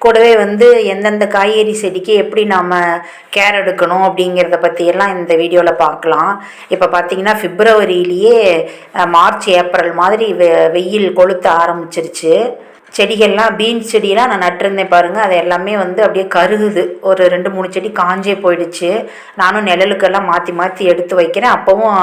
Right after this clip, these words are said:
அதால தாக்கு பிடிக்க முடியல. half a day வெயில் இருக்கும், half a day நிழல் இருக்கும். அந்த பகுதியில மாத்தி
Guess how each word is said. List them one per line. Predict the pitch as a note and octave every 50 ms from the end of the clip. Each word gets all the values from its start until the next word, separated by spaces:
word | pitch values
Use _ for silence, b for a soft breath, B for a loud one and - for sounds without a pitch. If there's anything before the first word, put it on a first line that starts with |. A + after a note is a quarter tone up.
| F3 E3 E3
அதால | E3 E3+ F3 F3+ F#3+ F#3 E3+ E3 E3 F3+
தாக்கு | E3+ F3+ - F#3+ F3+
பிடிக்க | F3+ E3 D#3+ - F3 E3 E3
முடியல. | E3 E3 F3 F3 E3 D#3+ D#3+ E3+ G3 A3+ G#3+ B B B B B B E3+
half | F3+ F#3+ F#3+ F#3+ - G3+
a | G3
day | A3 A#3+ A#3 A3+ A3 G3+ G3
வெயில் | F#3+ F#3+ F#3+ G#3 G#3+ G#3+ G3+ F#3+
இருக்கும், | F3 F3 F3 - B3+ A#3
half | G3 F3+ F3+ - F#3+
a | F3+
day | G3+ G#3+ F#3+
நிழல் | F3 E3+ F#3 F#3 F#3 F3+
இருக்கும். | F3+ F3+ B3 C4 A#3 F3+
அந்த | F3 F3+ F3+ G3 G3
பகுதியில | G3 F#3+ G3+ G3+ A3 G#3+ A3 G#3+ G3 F3
மாத்தி | E3+ F3 F3 -